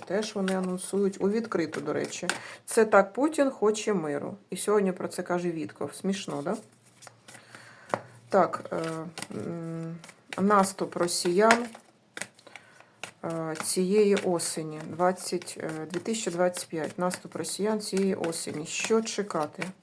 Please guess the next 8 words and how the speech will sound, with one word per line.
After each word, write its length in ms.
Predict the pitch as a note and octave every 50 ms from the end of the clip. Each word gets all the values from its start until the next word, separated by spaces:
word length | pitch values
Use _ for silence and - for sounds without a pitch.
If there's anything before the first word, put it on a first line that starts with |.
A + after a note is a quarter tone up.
| _ - - - _
Що 300 | - - - - G3 F3+
буде, 380 | F3 F#3 G#3+ A3 G3+ F#3+ F3+
що 220 | F3+ - - - G3
буде 260 | F#3 F#3 F3+ F3+ F3+
відбуватися, 640 | F3 F3+ F3 F3+ F3 F#3+ A3 A3+ A3+ F3+ - - F3+
що 220 | - - - G#3
Україні 420 | G3+ G3+ - - F3 F3+ F3+ F3 E3+
чекати? 600 | - - - F#3 - - D3+ D3+ - - - G3